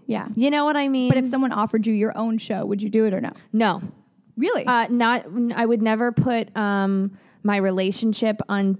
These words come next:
Speaker 2: television. Well, he
Speaker 1: Yeah.
Speaker 2: would never.
Speaker 1: Yeah, I was like, "My boyfriend would never, ever."
Speaker 2: Literally never. And I would, n-, I think it, it fucks with peop-, the dynamics of, like, friendships, and I just
Speaker 1: Yeah.
Speaker 2: don't think, if it was, like, solely, like, about, uh,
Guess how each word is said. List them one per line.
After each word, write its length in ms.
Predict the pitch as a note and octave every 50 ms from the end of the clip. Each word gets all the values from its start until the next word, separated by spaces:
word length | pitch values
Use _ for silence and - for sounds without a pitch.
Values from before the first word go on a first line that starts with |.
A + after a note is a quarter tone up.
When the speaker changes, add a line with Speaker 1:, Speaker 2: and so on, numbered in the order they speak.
| - -
Speaker 2:
television. 840 | - - A#3 G#3+ G#3+ G#3+ A3 A#3 B3 A3+ C#4 C#4+ D4+ D#4+ E4+ E4
Well, 120 | A3 G3 G3
he 180 | F#3 - G#3+
Speaker 1:
Yeah. 60 | G3 F#3
Speaker 2:
would 120 | F#3 F3+
never. 320 | F3+ F3 D#3+ F3+ F3 F3+ A#3
Speaker 1:
Yeah, 140 | C4 A#3 G#3+
I 20 |
was 80 | B3 B3
like, 100 | A#3+ A3+
"My 100 | A3 G3+
boyfriend 300 | F#3 F#3 G3 - F3+ F#3+
would 120 | F#3+ F#3 D#3+
never, 360 | F#3 F#3 D#3+ D3 - E3+ D#3+
ever." 300 | - F3 - - A3 G#3+
Speaker 2:
Literally 460 | G3 A3+ B3+ C4 B3+ C4 B3 A#3+ A3+ G3+
never. 400 | F#3+ F#3 F3 F#3+ F#3+ G3 G#3+ -
And 140 | - A3 G#3
I 80 | G#3 G#3
would, 400 | G#3 A3 A3 G#3+ G3+ G3 - - _ _ _ _ -
n-, 320 | A3+ A3+ A3+ A3+ A3+ A3 -
I 140 | A3+ A3+ A3
think 680 | - - - _ _ - C4+ C4+ C#4 C#4+ C4+ - - -
it, 220 | A3+ A#3 - - - F3 - B2 A2 - G#2+ -
it 240 | G#3 A3+ F3 - - _ _ _ - -
fucks 460 | - - - C4 A#3+ A3+ - - -
with 120 | A#3+ A3 -
peop-, 220 | - B3 G#3+ - -
the 120 | G3+ A3
dynamics 520 | F#3+ G#3+ G#3 G3+ G3 G3 F#3+ G3 G3 - -
of, 120 | F#3+ G3
like, 180 | F#3+ F3+ F3+ -
friendships, 1160 | - - - G#3+ G#3 G#3+ G#3+ F#3+ - - G#3+ G3+ G3 F#3+ F#3 F#3 - - - - - - - -
and 500 | - G3 F#3 F#3 F3+ F3 F3 F3 F3+ F3+ - - - - - -
I 100 | A3+ A#3
just 140 | B3+ B3+ B3
Speaker 1:
Yeah. 60 | A#3+
Speaker 2:
don't 180 | B3+ A3+ G#3+ G#3
think, 300 | - A3+ G#3 G3+ G3 - - - - -
if 360 | E3 F#3 G3+ A#3+ G3+ A#3 -
it 80 | C#4+ B3+
was, 120 | C4 A3+
like, 180 | C4+ A#3+ G#3+ -
solely, 480 | - - - - A3 G#3 G#3+ A3+ B3
like, 240 | A#3+ A3+ G3+ G3 - - -
about, 460 | G3+ F#3+ F#3+ G3 F#3+ F#3+ F#3+ F#3 -
uh, 300 | G3 F#3 F3+ F3 E3+ E3+